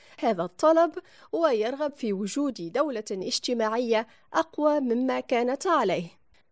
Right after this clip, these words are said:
مجلة شبيغل نشرت تعليقًا لثلاثة صحفيين عن رئيس المخابرات التركية هاكان فيدان،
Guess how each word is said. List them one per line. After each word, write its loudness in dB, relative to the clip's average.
مجلة 2
شبيغل 0
نشرت -2
تعليقًا -4
لثلاثة -2
صحفيين -4
عن -2
رئيس -4
المخابرات -2
التركية -2
هاكان -4
فيدان، -4